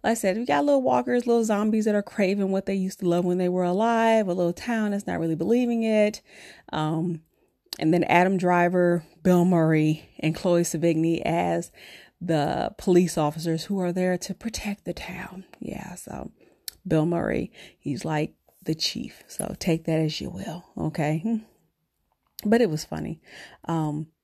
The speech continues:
I would definitely check it out. Like I said, it's, it's a different type of zombie movie. It's not really scary, and there are no sex scenes or anything of that nature, so you really can watch it with, like, the whole fam, I guess. I mean, depending upon how young your kids are, you know, you don't wanna traumatize them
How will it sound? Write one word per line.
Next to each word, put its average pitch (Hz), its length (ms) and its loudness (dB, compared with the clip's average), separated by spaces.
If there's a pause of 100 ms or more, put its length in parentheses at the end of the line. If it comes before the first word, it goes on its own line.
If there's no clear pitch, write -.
(500)
I 220 100 6
would 180 140 6
definitely 160 320 0
check 156 200 -4
it 156 80 -2
out. 151 260 -4
Like - 180 -8
I 160 40 -6
said, 160 240 -8
it's, - 180 -14
it's - 180 -6
a 349 80 -2
different 349 340 -2
type 190 180 -4
of 160 80 -2
zombie 143 220 -4
movie. 143 240 -2
It's 220 100 -4
not 403 120 0
really 220 180 2
scary, 165 460 -2
and 180 100 0
there 269 160 0
are 277 140 0
no 190 640 -2 (420)
sex - 320 2
scenes 165 360 4
or 156 100 0
anything 151 320 -2
of 151 100 -4
that 151 180 0
nature, 151 320 -4
so 160 140 -4
you 190 120 0
really 156 220 4
can 156 140 -6
watch 143 260 -4
it 156 80 -6
with, 143 140 -6
like, - 320 -4 (580)
the 151 120 -4
whole 151 180 0
fam, 151 340 -6
I 151 80 -2
guess. 160 300 -2
I - 20 -6
mean, 185 160 0
depending 185 300 0
upon 156 140 -4
how 160 100 -4
young 135 240 -6
your - 80 -10
kids - 260 -10
are, - 140 -6
you 143 80 -8
know, - 80 -6
you 101 80 -4
don't 80 80 -8
wanna - 160 -12
traumatize - 560 -8
them - 160 -12